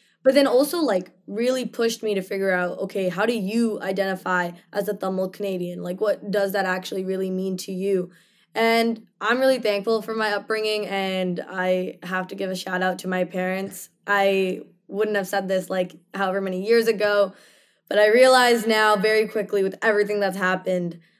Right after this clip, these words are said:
I'm only, like, half of what I am, or, like, even a quarter of what I am, like, without them. You know what I'm saying? Like, I need them to be who I am. So, yeah. <laughs>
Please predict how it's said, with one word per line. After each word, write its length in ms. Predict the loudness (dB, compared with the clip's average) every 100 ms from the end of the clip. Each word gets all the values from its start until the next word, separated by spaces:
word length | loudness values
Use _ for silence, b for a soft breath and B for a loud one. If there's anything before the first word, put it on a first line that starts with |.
| b 0
I'm 260 | 2 2
only, 300 | 2 2 2
like, 160 | 2 0
half 400 | -4 -6 -6 -8
of 140 | -4
what 180 | 0 2
I 140 | 2
am, 600 | 0 -2 -4 -4 -8 -12 _ -4
or, 160 | -2
like, 300 | 0 -2 -4 _ -6
even 200 | -2 -2
a 60 |
quarter 280 | 0 0 2
of 80 | 0
what 100 | -2
I 80 | -2
am, 240 | -4 -8 -6
like, 220 | -6 -6 _ _ -4
without 360 | 2 4 4 2
them. 160 | -4
You 80 | -2
know 100 | 0
what 80 | 0
I'm 80 | 0
saying? 220 | -2 -2
Like, 160 | -2 0
I 200 | -2 -2 -8 -2
need 320 | 2 2 2
them 260 | 2 2 0
to 120 | -4
be 240 | -6 -4 -4
who 160 | -2
I 120 | -4
am. 360 | -4 -4 -6 -8
So, 340 | -8 -10 -10 -14 _ B B B B
yeah. 340 | 2 4 4 2 0
<laughs> 540 | 2 4 6 6 6